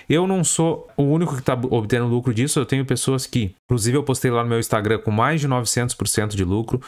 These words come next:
outras pessoas com mais de quinhentos por cento de lucro. Já recebi print até de saque de quem tá acompanhando esses métodos. Isso talvez seja o ápice do produtor de conteúdo, receber o print de que alguém fez um saque dentro da plataforma,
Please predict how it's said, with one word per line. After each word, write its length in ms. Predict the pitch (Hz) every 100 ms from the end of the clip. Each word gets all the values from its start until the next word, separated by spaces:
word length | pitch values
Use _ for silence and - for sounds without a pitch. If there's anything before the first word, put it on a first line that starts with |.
| - -
outras 260 | 117 120
pessoas 340 | - 117 127 117
com 120 | -
mais 260 | 107 131 147
de 60 |
quinhentos 340 | 143 120 127 127
por 160 | 107
cento 240 | - 107 -
de 80 |
lucro. 260 | 95 107 - -
Já 140 | 113
recebi 400 | 135 139 139 131
print 380 | 131 143 143 131
até 240 | 117 131
de 120 | 143 160
saque 640 | - - 127 160 - 104
de 180 | 104 -
quem 200 | 110 117
tá 100 | 113
acompanhando 460 | - 101 98 107
esses 180 | 101 95
métodos. 300 | 98 107 -
Isso 180 | 127 - - - -
talvez 360 | - 135 135 147
seja 160 | 151
o 120 | 143 127
ápice 360 | 131 139 -
do 120 | 120
produtor 440 | 110 123 107 120 107
de 80 | -
conteúdo, 420 | - 101 95 87
receber 320 | 92 - 98
o 80 | 107
print 380 | - 113 123 107
de 120 | 104
que 80 | 107
alguém 280 | 95 110
fez 280 | 113 117 117
um 140 | 110 120
saque 640 | - - 107 127 - 127
dentro 200 | 101 110
da 80 | 107
plataforma, 640 | 107 104 95 98 101 113